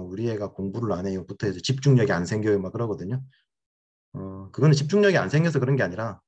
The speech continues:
어, 성적을 잘 못 받고 난이도가 너무 갑자기 올라가 버리니까 준비가 안 돼 있는 학생들 특히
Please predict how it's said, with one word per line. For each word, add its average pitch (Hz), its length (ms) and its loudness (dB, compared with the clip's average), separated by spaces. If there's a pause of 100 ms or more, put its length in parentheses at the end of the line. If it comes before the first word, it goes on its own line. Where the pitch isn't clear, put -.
(600)
어, 98 580 -8
성적을 208 400 6
잘 135 160 4
못 131 140 2
받고 131 300 0
난이도가 131 460 4
너무 113 200 0
갑자기 - 420 -2
올라가 127 340 0
버리니까 110 460 -6
준비가 123 340 2
안 104 80 0
돼 104 60 -2
있는 104 120 -4
학생들 95 300 -8
특히 92 340 -10